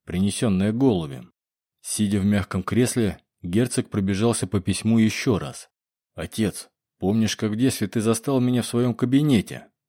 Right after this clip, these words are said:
Тогда еще я случайно порвал пером драгоценную карту дальних морей.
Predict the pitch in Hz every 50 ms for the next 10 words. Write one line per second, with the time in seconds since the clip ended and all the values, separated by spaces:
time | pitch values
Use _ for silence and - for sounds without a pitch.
0 | _ _ _ _ _ _ _ - 82 80 85 90 113 123 123 107 - - - 131
1 | 127 110 - - 110 - - 135 127 127 120 - - 127 123 131 131 127 110 -
2 | 117 123 156 160 131 101 85 92 87 95 110 110 - - 127 120 120 117 113 -
3 | 139 127 117 - - 117 107 113 120 120 123 117 - - 120 120 123 - 185 76
4 | - - _